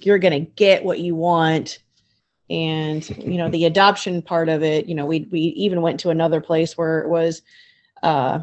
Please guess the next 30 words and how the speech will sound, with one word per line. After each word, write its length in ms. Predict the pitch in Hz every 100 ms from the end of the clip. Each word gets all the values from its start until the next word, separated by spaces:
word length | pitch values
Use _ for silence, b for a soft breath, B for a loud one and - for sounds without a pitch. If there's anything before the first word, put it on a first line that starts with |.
| 214 _ _ _ _ _ _ _ _ _
adopting 500 | 180 185 185 202 190
babies 520 | 180 175 170 170 170
from 220 | - 170
couples, 680 | 165 170 - 170 175 175 175
but 320 | - 180 165
they 100 | 180
were 140 | 170 170
very 400 | 165 170 175 175
strict 600 | 170 - - 185 175 -
on 380 | - 175 170 170
if 180 | 170 165
you 100 | 175
were 140 | 170
still 260 | 170 - 175
trying 520 | 170 - 170 180 202
to 100 | 214
have 300 | 208 220 214
a 60 | 214
child 340 | 214 208 202
of 100 | 202
your 160 | 196 196
own, 380 | 196 202 202 196
then 140 | 185
you 160 | 165 165
could 180 | 165 151
not 420 | 147 143 143 -
participate 440 | 151 143 139 147 143
in 100 | 139
this 120 | 139
program. 460 | - 110 71 85